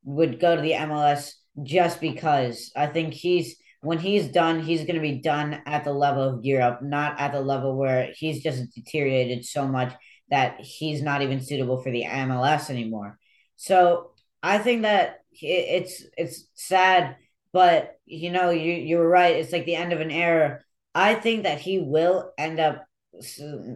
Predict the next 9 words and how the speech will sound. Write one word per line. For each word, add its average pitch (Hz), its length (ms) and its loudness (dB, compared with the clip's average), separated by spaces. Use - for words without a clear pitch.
retiring 147 880 0
as 151 360 2
either 160 320 2
a - 60 -12
P 185 220 2
S 147 200 0
G 156 460 -6
good 170 220 6
player 143 560 4